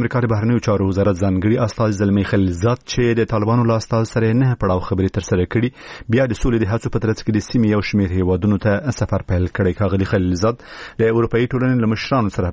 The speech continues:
په خبرو کې پر همدې موضوعاتو ټینګار کړی. دا موضوع د ازادي راډیو خبریال اجمل تورمان تعقیب کړی. د کابل له سټوډیو راسره دی. تورمان صاحب، د افغانستان د حکومت غبرګون د دغې په تیره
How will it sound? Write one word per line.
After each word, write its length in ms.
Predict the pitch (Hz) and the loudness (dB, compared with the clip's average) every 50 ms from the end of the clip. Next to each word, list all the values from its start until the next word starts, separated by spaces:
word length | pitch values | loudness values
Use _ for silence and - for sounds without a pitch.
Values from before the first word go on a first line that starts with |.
| - | -4
په 80 | 101 - - | -4 -4 -2
خبرو 200 | 90 95 95 95 | -2 0 -2 -2
کې 160 | - - - | -2 -4 -6
پر 80 | - 82 87 | -4 -2 0
همدې 340 | 90 90 87 87 85 104 127 147 - - 127 117 110 | 0 0 0 0 2 2 0 0 0 -2 0 0 0
موضوعاتو 680 | 104 98 95 85 92 98 95 95 92 95 - - 107 104 - 143 117 101 - | 2 0 0 0 0 0 0 0 0 0 -2 -2 -2 -2 0 -2 -4 -2 -2
ټینګار 440 | 110 95 90 90 87 92 90 82 - - | -2 0 0 0 0 -2 -2 -2 -2 0
کړی. 180 | 104 95 107 117 - - - - - - - - - - - - | 0 0 0 0 -2 -8 -16 -20 -18 -18 -16 -16 -16 -14 -8 -2
دا 140 | - 123 127 | 0 2 2
موضوع 400 | 127 127 127 120 113 123 123 123 123 113 131 | 2 2 2 2 2 2 2 2 2 0 0
د 20 | 123 113 113 117 127 127 | 2 2 2 2 0 0
ازادي 200 | 110 117 120 110 113 | -2 0 0 2 2
راډیو 200 | 107 117 113 - | 0 0 0 -2
خبریال 480 | - 98 107 104 104 113 113 101 95 98 - 113 | -2 -2 0 2 2 2 2 2 0 0 0 -2
اجمل 280 | 101 90 104 101 92 - 107 | -2 0 0 -2 0 0 0
تورمان 320 | 98 95 92 95 92 92 - | 0 0 2 0 0 0 -2
تعقیب 240 | 92 - - 98 - - | -4 -4 -4 -4 -2 0
کړی. 160 | 110 107 107 | 0 0 0
د 100 | 113 - | 0 -2
کابل 200 | 104 92 104 98 | 0 0 2 2
له 120 | 92 95 - | 2 0 0
سټوډیو 260 | - 90 95 92 90 | -2 0 0 0 0
راسره 240 | 87 - - 87 87 85 92 | 0 0 0 0 0 2 2
دی. 80 | 95 101 - 120 107 104 - 127 | 2 2 2 2 0 0 0 0
تورمان 320 | 120 120 131 131 131 - | 0 2 2 0 0 0
صاحب، 160 | 131 120 - _ _ _ _ _ - - 104 | -2 -4 -6 _ _ _ _ _ -4 0 0
د 100 | 107 117 120 139 | 2 2 0 -2
افغانستان 460 | - 117 104 - - 123 117 117 117 110 113 | -2 -2 -2 -2 0 0 2 2 2 2 2
د 0 | 110 110 110 110 110 110 - 175 131 101 90 92 90 87 82 80 - - - - - | 2 2 2 2 0 -2 -2 -2 0 0 2 2 2 0 -2 -6 -14 -20 -10 -4 -4
حکومت 560 | 104 - - - 92 98 123 - - - - - 95 | -2 -2 0 0 0 0 0 -2 -4 -6 -6 -4 -4
غبرګون 520 | 82 87 98 98 95 92 87 104 139 135 104 87 - - - - - - - - - - - - | -2 0 0 0 0 0 0 0 0 0 0 -2 -6 -10 -20 -20 -20 -20 -20 -20 -20 -12 -6 -4
د 60 | 104 95 | -2 0
دغې 300 | 101 92 98 95 95 - | 2 2 2 2 2 0
په 80 | - 110 | -2 -2
تیره 140 | - 107 101 | -2 -2 0